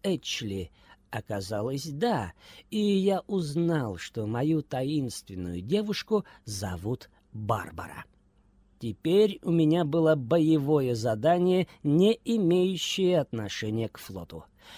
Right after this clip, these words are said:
Я позвонил в Continental, но авиакомпания отказалась предоставить какую-либо информацию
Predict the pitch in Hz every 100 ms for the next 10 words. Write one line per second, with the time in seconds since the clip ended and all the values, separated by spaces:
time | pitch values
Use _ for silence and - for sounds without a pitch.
0 | - - 143 208 240 233 170 147 151 143
1 | 139 - 160 160 202 269 269 254 233 247
2 | - 214 196 185 170 165 220 226 233 240
3 | 233 233 - 262 233 147 160 156 156 165
4 | - 127 113 110 - 156 165 143 - 113
5 | 123 110 101 98 101 143 165 226 - -